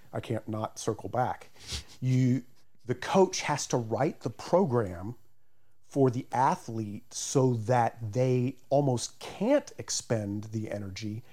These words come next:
unless they go off on their own and they do their own thing. You know what I mean? You write the program not sim-, not just for this race also,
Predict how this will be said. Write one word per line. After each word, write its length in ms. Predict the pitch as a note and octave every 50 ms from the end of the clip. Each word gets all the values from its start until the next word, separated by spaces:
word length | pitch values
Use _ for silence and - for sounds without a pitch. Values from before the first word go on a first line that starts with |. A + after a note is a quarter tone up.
| - - -
unless 420 | B2 B2+ A#2+ A#2+ B2 A#2+ - -
they 300 | B2+ A2 B2 C3+ C#3+ D3
go 340 | B2+ A#2 C3+ B2 A#2+ A#2 A#2
off 300 | A#2 A2+ A2 - - - - - - - - - - - - - - - - - - - - -
on 120 | A#2+ G#2+ G2+
their 160 | G2 F#2 F#2+
own 200 | G2 - - - - - - - - - - - - - - -
and 80 | G#2+ G#2
they 80 | G#2+
do 160 | G2+ G#2 G2+
their 100 | G2 G2 F#2
own 140 | F2+ E2+ F2
thing. 220 | - - - - - - -
You 80 | - A#2+
know 60 | C3
what 80 | B2+ A2+
I 40 | G#2
mean? 300 | G#2 A2 A#2 B2 D3 - - - - - - - -
You 160 | B2 A#2+ A2
write 320 | A2+ A#2+ B2+ D#3 F#3 -
the 80 | - -
program 720 | - - - F#3+ G3 C#3 B2 A#2 A2 G#2+ G#2 G#2+ A2+ A2+ - - - - - - - - -
not 480 | A#2 A#2+ B2+ C3 C#3 D#3 F3+ - - - - - - - - -
sim-, 600 | - - - - - - - - - G#3 B3 A#3 - -
not 300 | C#3+ D3+ D#3+ G#3 - - - - D#3+ A#2+
just 520 | G#2 G2+ G2+ G2+ D#3+ G3 F#3+ - - - -
for 80 | G3
this 200 | E3 C#3+ C3+ - C#3
race 300 | C#3+ C3 B2+ A#2 - -
also, 500 | F3 A#3 - - - A2 G#2 G2+ G#2